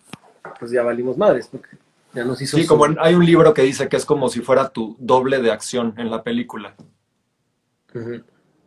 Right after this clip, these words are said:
Speaker 2: Y es como si tú te lanzaras a todas las escenas peligrosas y el, y el doble está ahí, pues, echándose unas palomitas, ¿me entiendes?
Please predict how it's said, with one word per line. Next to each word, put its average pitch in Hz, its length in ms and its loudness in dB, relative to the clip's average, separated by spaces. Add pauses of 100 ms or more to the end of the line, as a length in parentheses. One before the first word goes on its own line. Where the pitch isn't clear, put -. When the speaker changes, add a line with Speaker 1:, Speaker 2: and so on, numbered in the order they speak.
(260)
Speaker 2:
Y 131 80 -2
es 131 100 -4
como 143 220 2
si 120 420 -2 (180)
tú 135 140 -6
te 151 100 2
lanzaras 131 440 2
a 117 100 -4
todas 143 160 2
las 123 300 -4
escenas 135 560 -6
peligrosas 127 840 -2 (100)
y 120 120 -4
el, 117 240 -4
y 117 140 -6
el 113 100 -2
doble 127 240 2
está 123 180 -2
ahí, 120 320 -4 (1200)
pues, - 140 -10
echándose 127 280 -6
unas 123 140 -2
palomitas, 123 560 -2
¿me 110 60 -8
entiendes? 113 340 -10